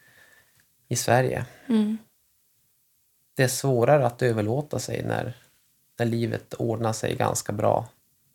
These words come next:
Speaker 2: Ändå.
Speaker 1: Ändå.
Speaker 2: Ja. Har du haft någon period i ditt liv där du har haft mycket tvivel eller liksom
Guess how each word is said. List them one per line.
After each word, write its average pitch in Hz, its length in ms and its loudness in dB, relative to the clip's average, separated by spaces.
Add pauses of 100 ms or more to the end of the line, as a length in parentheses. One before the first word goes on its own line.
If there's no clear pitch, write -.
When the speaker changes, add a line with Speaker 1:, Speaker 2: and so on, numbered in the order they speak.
(200)
Speaker 2:
Ändå. 202 340 2 (300)
Speaker 1:
Ändå. 120 640 0
Speaker 2:
Ja. 220 300 0 (840)
Har 208 200 4
du 202 100 2
haft 254 340 4
någon 202 320 0
period 190 540 2
i 185 80 0
ditt - 220 -12
liv 190 280 -2
där 190 120 2
du 190 100 -2
har 190 380 0 (640)
haft - 280 -6
mycket 190 280 -2
tvivel 196 580 6
eller 175 200 6
liksom 180 500 0